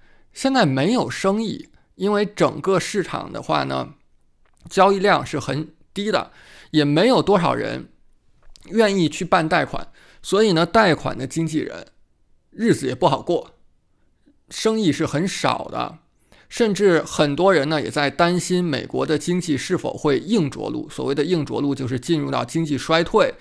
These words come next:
那当然是很糟糕的一个局面。那现在呢，好的消息是，看来硬着陆是完全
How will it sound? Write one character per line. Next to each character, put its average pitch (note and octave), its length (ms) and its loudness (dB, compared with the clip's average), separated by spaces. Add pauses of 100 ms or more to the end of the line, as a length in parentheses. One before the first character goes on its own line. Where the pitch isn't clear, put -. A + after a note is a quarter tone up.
(260)
那 C3+ 80 -12
当 D3+ 160 0
然 D3+ 160 0
是 D3 340 -2 (340)
很 C#3+ 200 -6
糟 F#3+ 240 6
糕 G3 180 6
的 E3 140 4
一 C3+ 120 -2
个 D3+ 120 -2
局 B2+ 260 -8
面。 E3+ 360 -2 (1080)
那 F3+ 180 4
现 G3+ 400 0
在 F#3 240 2
呢， D3 200 0
好 B2 360 -2
的 D#3+ 140 -2
消 F#3 220 4
息 D3+ 180 0
是， - 300 -6 (320)
看 G#3+ 200 2
来 D3+ 400 0
硬 G#3+ 360 -2
着 C3 240 -2
陆 D3+ 280 -2
是 - 480 -2 (540)
完 C#3+ 180 0
全 D3+ 460 0